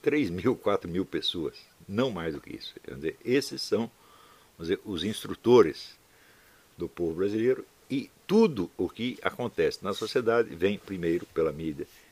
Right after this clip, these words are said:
depois passa para as escolas, para a educação, né, em geral,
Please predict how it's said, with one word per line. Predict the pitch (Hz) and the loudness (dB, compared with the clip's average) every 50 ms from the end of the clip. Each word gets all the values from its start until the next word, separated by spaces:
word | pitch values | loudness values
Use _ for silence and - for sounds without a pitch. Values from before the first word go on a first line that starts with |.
| _ _ - | _ _ -14
depois | 78 - - - 95 95 87 - | -14 -14 -6 0 2 2 2 2
passa | - - - 80 78 - - - - - - - - - - - - - - _ - | -2 -2 -2 -2 -2 -2 -4 -6 -8 -8 -10 -20 -20 -20 -20 -20 -20 -20 -20 _ -4
para | - 87 82 78 67 - - - _ - _ _ - | -2 0 0 0 -2 -4 -8 -12 _ -20 _ _ -14
as | - 67 | -12 -12
escolas, | 65 62 - - 95 98 101 98 92 - | -12 -12 -8 -2 2 4 4 4 2 0
para | - 76 | -2 -4
a | 71 | -4
educação, | 64 64 65 76 80 - - 107 110 113 - _ - - - - - - - - _ _ _ _ - | -4 -4 -4 -4 -4 -2 -2 -4 -4 -4 -6 _ -20 -20 -20 -20 -20 -20 -20 -20 _ _ _ _ -12
né, | 78 73 - - | -12 -12 -10 -8
em | 90 87 80 | -10 -8 -2
geral, | 76 80 76 71 76 | 2 4 4 6 4